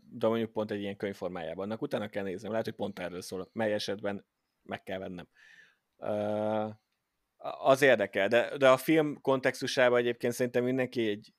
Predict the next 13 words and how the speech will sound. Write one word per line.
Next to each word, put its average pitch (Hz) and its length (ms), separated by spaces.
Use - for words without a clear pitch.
kellően 110 840
jól 113 300
kidolgozott 98 720
karakter 104 560
volt, 127 220
nyilván 113 260
van, 107 120
akinek 101 460
több 123 220
idő 123 260
volt, 110 420
a, 113 320
sz-, - 200